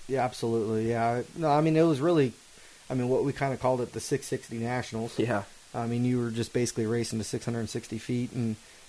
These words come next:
Speaker 1: um, I mean, like I said, I mean, you, you were by the, the numbers, uh, early in the run. I mean, there was some, you know,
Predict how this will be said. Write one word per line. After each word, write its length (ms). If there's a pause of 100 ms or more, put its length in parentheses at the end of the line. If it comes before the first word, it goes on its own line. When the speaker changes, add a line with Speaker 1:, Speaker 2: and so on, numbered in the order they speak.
(120)
Speaker 1:
um, 480 (160)
I 140
mean, 220
like 160
I 40
said, 280
I 80
mean, 180
you, 160 (180)
you 220
were 240 (240)
by 320
the, 220
the 220
numbers, 680 (140)
uh, 380
early 420
in 120
the 80
run. 360
I 80
mean, 220
there 140
was 260 (640)
some, 500 (480)
you 140
know, 240